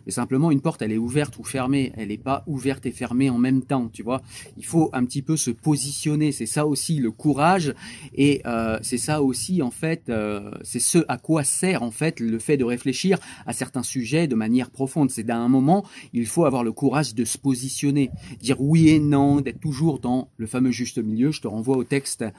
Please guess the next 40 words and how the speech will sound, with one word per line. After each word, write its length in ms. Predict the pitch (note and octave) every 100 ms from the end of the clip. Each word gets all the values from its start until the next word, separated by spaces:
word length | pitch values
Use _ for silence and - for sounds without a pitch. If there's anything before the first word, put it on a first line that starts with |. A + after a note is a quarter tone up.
| - G#3 - -
euh, 680 | A#2 A2 G#2+ G#2+ G#2 G2+ G2 -
et 120 | A2+
je 100 | A2
te 60 | A#2+
renvoie 400 | G#2 A2+ C3 C3+
à 40 |
ce 80 | -
que 80 | A2+
je 80 |
t'ai 80 | -
dit 140 | A#2 C3
en 80 |
début 240 | G#2 G#2+ A2
de 80 | G2
vidéo. 500 | G2 G#2+ A2+ D#3 D3+ - - -
Être 280 | D3 D3 C#3
dans 140 | B2
le 140 | A#2 A2+
juste 280 | A2+ C#3+ C#3
milieu 560 | C3+ C3+ C3 C3+ C3
entre 220 | A#2 -
le 140 | A2 A2+
juste 300 | A2+ D3 -
et 60 |
l'injuste 560 | A#2+ A#2+ A2+ C3+ C3 -
et 200 | A2 -
entre 260 | G#2+ G#2+ A2+
le 100 | A2
tolérable 540 | D3 C3+ B2+ C3 A#2+
et 60 | G#2
l'intolérable, 680 | G#2+ A2+ G#2+ A2 D3+ C3+ - - -
ça 240 | - B2+
n'est 140 | A#2
pas 280 | A2+ D3+ D3 -
le 120 | A#2
juste 340 | G#2+ C3 -
milieu, 420 | A#2 A2+ A2 C#3+
c'est 120 | D3 A2+
tout 120 | G#2+
simplement 600 | G2 A2 A2 A#2 D#3